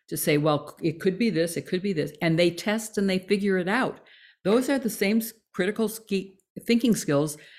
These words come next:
that enabled me to be a lawyer, that enabled me to be a corporate executive, that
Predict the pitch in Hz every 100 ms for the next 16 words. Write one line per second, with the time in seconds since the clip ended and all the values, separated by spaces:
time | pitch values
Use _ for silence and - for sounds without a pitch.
0 | - - 165 170 165 175 190 185 170 165
1 | 143 143 131 147 131 135 160 214 262 254
2 | - 139 143 139 139 139 143 135 139 131
3 | - 156 - 143 131 120 175 196 254 262
4 | 262 247 147 143